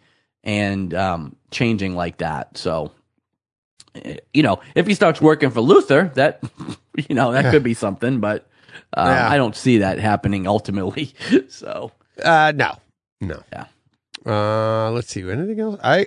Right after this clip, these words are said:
Speaker 2: oh, you know what else? I was reading this week, and this is why I was so excited. That's all I've read this week. Uh, I, I read, um, the latest Spawn. Um,
Speaker 1: Yeah.
Speaker 2: getting prepped for what's coming next week, or tomorrow, actually, um, or today,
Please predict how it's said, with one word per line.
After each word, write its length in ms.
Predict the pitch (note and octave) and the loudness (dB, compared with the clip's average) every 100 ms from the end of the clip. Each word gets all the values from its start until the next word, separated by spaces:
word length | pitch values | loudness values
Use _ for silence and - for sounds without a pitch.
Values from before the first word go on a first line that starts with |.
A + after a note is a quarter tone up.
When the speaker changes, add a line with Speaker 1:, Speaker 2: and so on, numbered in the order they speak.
| - | 4
Speaker 2:
oh, 300 | G#3 D#3+ G2+ _ - | 6 4 0 _ -6
you 120 | A#2+ | -2
know 120 | D#3 | 0
what 120 | G#3+ | 2
else? 240 | C4+ C4+ - - | 0 -2 -8 -2
I 360 | B2+ F3+ A#3 G#3 | 2 4 4 2
was 200 | D#3 A2+ | 0 -4
reading 440 | F#2+ G#2 G#2 G2+ | -6 -4 -4 -4
this 220 | G2+ - | -6 -8
week, 260 | G2 G#2 B2 | -8 -8 -4
and 80 | A2+ | -4
this 80 | A#2 | -2
is 60 | |
why 100 | C#3 | -2
I 20 | A2 | -2
was 80 | - | -4
so 220 | C3+ A2+ | -2 -2
excited. 460 | - A#2+ A#2 G2+ - _ | -2 -2 -2 -2 -8 _
That's 180 | C#3+ E3+ | -2 4
all 160 | A#3+ G3+ | 6 8
I've 180 | D#3 B2+ | 6 4
read 320 | C#3 C3 A2 _ _ _ - | 2 2 -2 _ _ _ -6
this 200 | B2+ - | -4 -4
week. 100 | D3+ | 2
Uh, 80 | E3 | 4
I, 440 | D#3+ D#3 F3 E3 - | 4 4 2 0 0
I 100 | D3+ | 0
read, 380 | D3+ F3+ E3+ D#3 | 2 4 4 4
um, 480 | D3 C3+ C3 B2 G#2+ - | 4 4 2 -4 -6 -4
the 100 | B2+ | -2
latest 420 | B2 A#2+ A2+ - | -2 -2 -4 -6
Spawn. 460 | - B2 G2 F2 G2+ _ _ _ _ _ _ _ - | -2 -2 -2 -6 -14 _ _ _ _ _ _ _ -6
Um, 260 | G#2 F#2 F#2 | -2 0 0
Speaker 1:
Yeah. 200 | F2+ E2 - | -2 -6 -6
Speaker 2:
getting 260 | A#2 G#2 F#2 | -4 -4 -6
prepped 300 | - G2 _ | -4 -4 _
for 260 | G2 F2 D#2+ _ _ _ _ | -6 -6 -8 _ _ _ _
what's 180 | G2 - | -10 -6
coming 300 | F2+ D#2+ E2 | -8 -8 -8
next 260 | G2 - | -8 -8
week, 120 | E2+ - | -12 -2
or 220 | A2 D#2+ _ _ _ | -2 -2 _ _ _
tomorrow, 440 | E2+ F2 D#2+ E2 | -10 -8 -8 -8
actually, 340 | E2+ - F2 E2+ | -10 -12 -14 -12
um, 140 | F2 - | -8 0
or 140 | C3 | 0
today, 380 | - D3+ C3+ A2+ | 2 0 0 -2